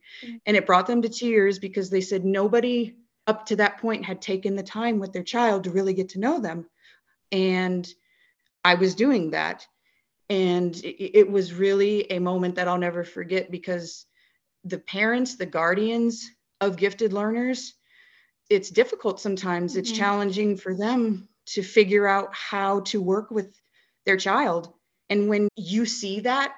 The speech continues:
Speaker 2: recognize that and say, "I'm helping you. You know, we are a support team. We're doing this together. We're in this together. We, I want the best for your child, just like you do."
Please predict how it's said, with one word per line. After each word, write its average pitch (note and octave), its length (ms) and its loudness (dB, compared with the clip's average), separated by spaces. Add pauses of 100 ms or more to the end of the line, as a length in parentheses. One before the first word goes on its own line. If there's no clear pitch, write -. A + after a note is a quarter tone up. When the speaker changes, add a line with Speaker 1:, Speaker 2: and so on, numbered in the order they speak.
Speaker 2:
recognize B3 640 -2
that C4 260 -4
and G#3 140 -6
say, G3 180 0
"I'm A#3 400 2 (100)
helping G#3+ 420 0
you. E3+ 240 -8
You F3+ 140 -6
know, E3 80 -6
we A#3+ 240 2
are G#3+ 220 4
a G#3 60 -2
support A3 420 -2
team. F#3+ 200 -6
We're G3 120 -2
doing G3+ 300 -2
this F#3+ 160 -4
together. G3+ 340 2
We're F#3 140 -4
in F#3+ 120 -2
this F#3 160 -6
together. F#3 500 -6 (600)
We, - 280 -2
I G#3 100 4
want G#3+ 260 2
the F#3 60 -8
best G#3 320 -2
for G3+ 100 -4
your G3 140 0
child, F#3+ 240 -4
just F#3+ 180 -8
like F#3+ 200 -8
you A#3+ 100 -2
do." E3 280 -10